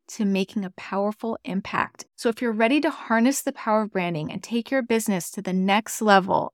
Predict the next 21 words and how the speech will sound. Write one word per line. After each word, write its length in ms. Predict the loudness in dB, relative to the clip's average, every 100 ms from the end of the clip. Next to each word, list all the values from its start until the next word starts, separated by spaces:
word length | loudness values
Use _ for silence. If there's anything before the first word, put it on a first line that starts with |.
| -12
it's 160 | -12
time 360 | -10 -6 -2 -2
to 140 | -4 -6 _
get 240 | -6 -6 -10 _ _
clear 640 | -18 -14 -6 -2 2 2 2
on 180 | -2 -6
your 140 | -8
values 500 | -6 -4 -4 -6 -8
and 140 | -8
message. 560 | -8 -8 -10 -12 -14 -20 _ _ _ _ _ -6
It's 260 | -6 -8
time 400 | -8 0 2 2
to 140 | 0 -6
create 360 | -4 -2 -2 -2
a 100 | -10
powerful 800 | -12 -4 0 2 2 0 -4 -6
brand 460 | -6 -6 -6 -4
that 160 | -4 -4
speaks 640 | -8 -6 0 0 0 -6
to 120 | -8
your 460 | -6 -4 -6 -8